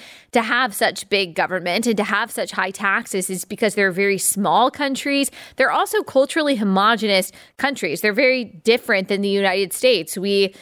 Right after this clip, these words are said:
I mean, it's, it's wonderful how much cultural diversity that we have, um, but it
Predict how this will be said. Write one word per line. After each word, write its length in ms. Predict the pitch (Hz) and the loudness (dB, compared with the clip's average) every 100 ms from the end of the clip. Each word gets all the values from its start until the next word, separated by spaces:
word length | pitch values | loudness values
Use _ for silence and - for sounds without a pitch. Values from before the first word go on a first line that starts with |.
| - - | -20 -4
I 80 | |
mean, 280 | 208 202 185 | 0 0 0
it's, 260 | - 202 - - | 0 0 0 -2
it's 140 | 214 | -2
wonderful 640 | 196 196 285 359 196 190 | 2 2 4 2 2 2
how 200 | 190 214 | 2 0
much 240 | 208 190 - | -2 -2 -2
cultural 400 | 208 196 208 190 | -2 0 4 4
diversity 880 | 190 180 190 196 233 202 190 180 185 | 4 2 0 0 0 2 2 2 0
that 300 | 196 185 - | 0 -2 -6
we 180 | 208 | -8
have, 540 | 185 302 403 208 175 - - - - | -4 -2 2 2 0 -6 -18 -10 -4
um, 300 | 208 196 175 202 | -4 -4 -8 -4
but 280 | 170 233 - | 0 0 0
it 140 | 233 | -2